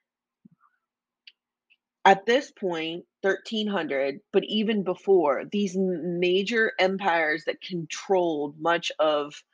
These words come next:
um, South Sudanic, North Sudan, uh, uh, Sub-Saharan, North Saharan, West African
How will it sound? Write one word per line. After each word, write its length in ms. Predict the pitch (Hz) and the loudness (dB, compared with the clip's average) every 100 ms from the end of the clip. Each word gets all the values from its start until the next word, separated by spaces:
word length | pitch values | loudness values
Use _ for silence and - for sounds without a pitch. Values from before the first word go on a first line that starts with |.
| _ _ _ _ | _ _ _ _
um, 280 | 160 151 143 _ | -2 -2 -8 _
South 400 | - 196 180 190 | -4 4 4 4
Sudanic, 540 | 214 185 175 170 160 - _ - | -2 2 2 2 0 -4 _ -8
North 340 | 165 175 175 | -2 -2 -2
Sudan, 460 | - 170 165 160 139 - | -6 -2 0 -2 -2 0
uh, 300 | 151 139 139 147 _ - | 2 2 0 -6 _ -2
uh, 340 | 151 131 117 - _ _ - | 0 0 -2 -8 _ _ -14
Sub-Saharan, 840 | - 202 185 226 196 180 170 160 | 0 0 0 -2 0 2 2 2
North 220 | 160 175 | 0 -2
Saharan, 400 | 185 170 156 147 | -2 -4 -4 0
West 240 | 156 175 | -2 2
African 640 | 165 151 165 - 151 151 | 2 2 -2 -8 -8 -8